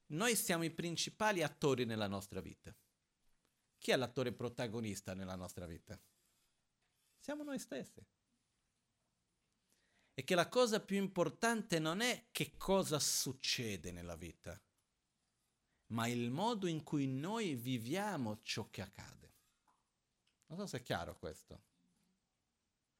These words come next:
È più importante il modo in cui noi andiamo ad affrontare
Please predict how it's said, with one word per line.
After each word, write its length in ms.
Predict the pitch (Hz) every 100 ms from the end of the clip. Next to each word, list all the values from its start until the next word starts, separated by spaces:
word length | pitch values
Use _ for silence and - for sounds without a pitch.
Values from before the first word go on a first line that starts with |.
| _ _ _ _
È 120 | 127
più 200 | 135 269
importante 720 | 254 196 170 - 233 214 196
il 260 | 156 147 147
modo 360 | 185 254 220 185
in 160 | 170
cui 200 | - 165
noi 240 | 156 233 214
andiamo 360 | 160 156 151
ad 120 | 143
affrontare 1200 | 147 - - 139 135 123 127 196 196 139 98 92